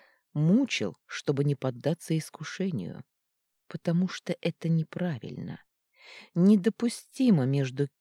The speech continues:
кем-то вроде нас. Мы ведь практически брат с сестрой.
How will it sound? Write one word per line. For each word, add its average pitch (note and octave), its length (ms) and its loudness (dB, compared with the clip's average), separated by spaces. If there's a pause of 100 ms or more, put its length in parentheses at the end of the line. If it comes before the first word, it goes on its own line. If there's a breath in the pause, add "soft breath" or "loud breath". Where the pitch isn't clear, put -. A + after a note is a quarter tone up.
кем-то A#3+ 380 0
вроде F3 360 2
нас. E3 460 0 (560)
Мы A2+ 320 -2
ведь E3 240 -4
практически - 880 -6
брат B2 340 -4
с - 80 -20
сестрой. F3 680 -4